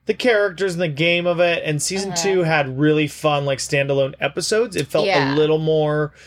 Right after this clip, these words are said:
Speaker 1: disconnected to me personally.
Speaker 2: Mm-hmm.
Speaker 1: Um, but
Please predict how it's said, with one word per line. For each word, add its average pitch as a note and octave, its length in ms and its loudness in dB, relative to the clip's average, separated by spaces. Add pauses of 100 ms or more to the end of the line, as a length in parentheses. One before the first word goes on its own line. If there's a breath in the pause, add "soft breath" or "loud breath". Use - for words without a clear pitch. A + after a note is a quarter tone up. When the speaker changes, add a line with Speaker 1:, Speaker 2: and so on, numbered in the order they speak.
(160 loud breath)
Speaker 1:
disconnected D3+ 760 -2
to F#3 80 -8
me G3+ 240 -6
personally. A3 760 -4
Speaker 2:
Mm-hmm. G3 1120 -12
Speaker 1:
Um, C3 680 2 (320)
but D#3 540 0